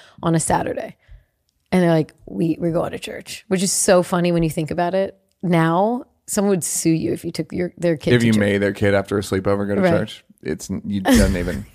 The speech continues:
Speaker 1: <laughs>
Speaker 2: it's fi-, I'm, we're
Speaker 1: Can you
Speaker 2: gonna throw
Speaker 1: imagine?
Speaker 2: hands.
Speaker 1: I know.
Speaker 2: At
Speaker 1: I,
Speaker 2: least.
Speaker 1: I would sit in Sunday school. I'm like, "This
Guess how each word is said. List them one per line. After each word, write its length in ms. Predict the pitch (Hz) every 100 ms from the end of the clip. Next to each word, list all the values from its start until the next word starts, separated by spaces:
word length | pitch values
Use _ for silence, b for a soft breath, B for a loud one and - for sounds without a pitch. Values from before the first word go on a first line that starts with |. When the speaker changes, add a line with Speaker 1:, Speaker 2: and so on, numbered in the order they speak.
| - -
Speaker 1:
<laughs> 260 | - 339
Speaker 2:
it's 220 | 107 104 -
fi-, 400 | - - 107 -
I'm, 240 | 104 101
we're 160 | 107 104
Speaker 1:
Can 40 | 120
you 20 |
Speaker 2:
gonna 120 | 131 185
throw 60 | 101
Speaker 1:
imagine? 160 | 107
Speaker 2:
hands. 320 | 113 95 - B B -
Speaker 1:
I 140 | 233
know. 220 | 254 269 202
Speaker 2:
At 100 | 208
Speaker 1:
I, 80 |
Speaker 2:
least. 380 | 123 98 - B B -
Speaker 1:
I 100 | 214
would 160 | 285
sit 200 | 262 311
in 100 | 302
Sunday 280 | 247 226 214
school. 160 | 190 180
I'm 100 | 175
like, 180 | 175 160 - -
"This 400 | 208 214 - -